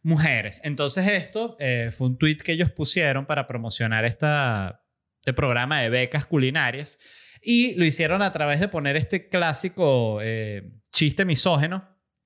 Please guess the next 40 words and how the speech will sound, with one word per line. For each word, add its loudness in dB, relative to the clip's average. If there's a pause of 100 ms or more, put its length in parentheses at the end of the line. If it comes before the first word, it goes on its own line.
(460)
de 0
que -6
las -2
mujeres -2
tienen -2
que -4
estar -4
en -2
la 0
cocina, -2 (400)
pero 4
era 2
para 0
promocionar 0
una, -2
una 0
beca. 0 (1120)
Y -2
bueno, -4 (300)
eh, -2
estando -4
en -2
los -4
tiempos -2
que -6
estamos, -6
este, -8
la 0
gente -2
evidentemente -2
no -4
leyó -2
el 0
resto -2
del 0
hilo 0
del -4
tweet, 0
solo -2
vieron -4